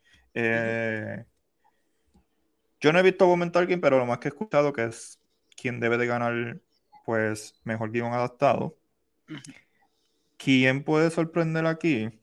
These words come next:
Speaker 1: Maybe la academia dice, "Por fin vamos a darle algo a Ryan Johnson, vamos a dárselo
Speaker 2: Sí.
Speaker 1: por Glass Onion".
Speaker 2: Yo
Speaker 1: No lo
Speaker 2: creo
Speaker 1: veo
Speaker 2: también.
Speaker 1: porque este tipo, exacto, no, no lo veo por esta cosa de que una secuela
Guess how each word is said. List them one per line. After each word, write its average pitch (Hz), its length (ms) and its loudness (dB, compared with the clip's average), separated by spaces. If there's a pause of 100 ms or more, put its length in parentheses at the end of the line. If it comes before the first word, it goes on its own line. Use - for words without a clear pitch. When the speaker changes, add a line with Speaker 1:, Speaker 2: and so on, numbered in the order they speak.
(600)
Speaker 1:
Maybe 123 240 0
la 139 80 8
academia 143 320 4
dice, 139 720 -2
"Por 117 160 -2
fin 127 200 -4
vamos 143 200 -2
a - 40 2
darle 147 160 4
algo 143 180 2
a 147 40 4
Ryan 143 280 -2
Johnson, 135 380 -8 (140)
vamos 117 240 -6
a 113 40 -2
dárselo 127 320 -2
Speaker 2:
Sí. - 40 -10
Speaker 1:
por 117 140 -2
Glass 120 220 -4
Onion". 123 360 -4 (720)
Speaker 2:
Yo 131 100 -4
Speaker 1:
No 143 100 8
lo 160 120 8
Speaker 2:
creo - 20 8
Speaker 1:
veo 175 200 10
Speaker 2:
también. 147 180 4
Speaker 1:
porque 147 140 -2
este - 180 -8
tipo, 139 600 -2
exacto, 120 360 -8
no, 120 180 -6 (100)
no 135 200 0
lo 160 120 4
veo 185 220 4
por 139 140 2
esta 147 340 0
cosa 143 240 -4
de 131 120 -2
que 127 80 -4
una 123 200 -4
secuela 120 840 0